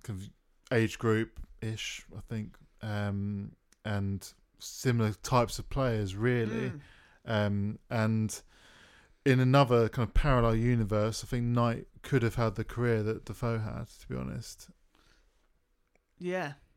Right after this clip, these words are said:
Speaker 1: I mean, I think a lot of it he'll put down to, um,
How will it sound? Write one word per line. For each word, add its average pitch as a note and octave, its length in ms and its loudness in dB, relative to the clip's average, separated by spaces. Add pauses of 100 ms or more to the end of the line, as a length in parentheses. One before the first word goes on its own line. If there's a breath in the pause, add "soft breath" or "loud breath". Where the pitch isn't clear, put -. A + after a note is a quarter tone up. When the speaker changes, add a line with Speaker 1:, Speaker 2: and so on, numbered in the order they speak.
(1200 loud breath)
Speaker 1:
I C#3 120 6
mean, D3 160 2
I D3+ 160 4
think E3+ 260 -2
a D3+ 40 2
lot C3+ 160 6
of A#2 120 2
it A2 100 0
he'll A2+ 140 2
put A#2 260 -4
down G2+ 300 -2
to, G2 340 -6 (300)
um, F#2+ 500 -6